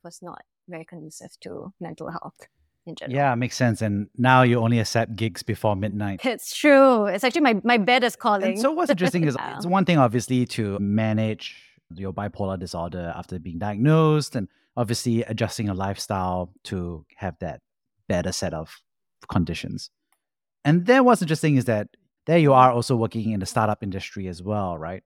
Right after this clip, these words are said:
Speaker 2: And at some point you said, "Actually, I want to make this calm collective," right? You want to work on it. You want to found something to tackle this issue. So what was that transition point from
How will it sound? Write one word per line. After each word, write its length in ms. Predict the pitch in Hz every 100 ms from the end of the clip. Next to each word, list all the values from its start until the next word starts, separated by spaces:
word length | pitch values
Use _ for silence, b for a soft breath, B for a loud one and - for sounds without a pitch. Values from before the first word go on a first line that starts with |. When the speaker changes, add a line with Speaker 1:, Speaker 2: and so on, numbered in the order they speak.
| _ _ _
Speaker 2:
And 140 | 127 131
at 80 |
some 160 | 147 165
point 220 | 151 135
you 60 | 110
said, 220 | 113 110 - _
"Actually, 300 | 131 - 123
I 60 | 104
want 200 | 110 113
to 80 | 101
make 200 | 101 92
this 360 | 95 95 - _ _ _ _ _ _ _ _ _ -
calm 280 | 135 123
collective," 520 | 123 113 92 - 90 95
right? 180 | 101
You 140 | 104 104
want 260 | 107 104 -
to 100 | 98
work 360 | 101 123 131
on 140 | 117 95
it. 60 |
You 120 | 92 104
want 120 | 107
to 120 | -
found 400 | 127 127 131 135
something 720 | 123 104 90 92 90 95 98 -
to 180 | 95 87
tackle 320 | 104 98 98
this 180 | 87 98
issue. 360 | 92 - 87 90 _ _ _
So 360 | - 165 165 -
what 220 | 147 233
was 160 | 330 123
that 240 | 123 113 - _
transition 400 | - 107 101 113
point 320 | - 107 107
from 380 | - 98 92 90